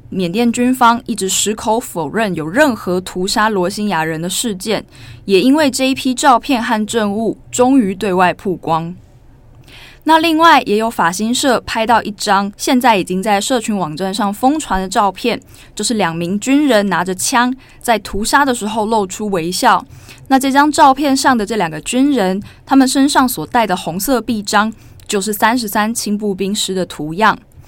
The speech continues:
也就是说，现在枪口对内正在血腥镇压缅甸人的部队，和当年屠杀少数民族罗兴亚人的部队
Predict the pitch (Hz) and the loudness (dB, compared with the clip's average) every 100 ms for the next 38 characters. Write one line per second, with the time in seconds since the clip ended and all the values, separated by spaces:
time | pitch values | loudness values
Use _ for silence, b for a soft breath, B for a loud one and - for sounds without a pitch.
0 | b b b b - 202 302 349 240 294 | b b b b -4 -2 0 0 0 2
1 | 294 302 - - 247 226 220 269 262 269 | 0 -2 -10 -4 -2 0 0 0 0 0
2 | 175 - 226 202 220 - - - 208 208 | -6 -4 -2 -2 -2 -4 -10 -8 -4 -2
3 | 202 - 151 - 226 240 262 226 220 220 | -2 -2 -4 -4 -2 -2 -2 0 0 -2
4 | 156 139 254 220 175 180 233 190 226 185 | -2 -2 -2 0 -2 -4 -6 -4 -4 -4
5 | - b b b - 247 240 277 311 226 | -6 b b b 0 2 4 2 2 0
6 | 214 - 208 226 220 - 156 - 247 190 | -2 -2 -2 0 0 -2 -4 -4 -2 -2
7 | 190 196 185 185 180 185 208 240 226 156 | -2 -4 -6 -4 -4 -4 -2 -2 0 -2
8 | 156 175 233 214 214 208 | -4 -4 -4 -4 -2 -2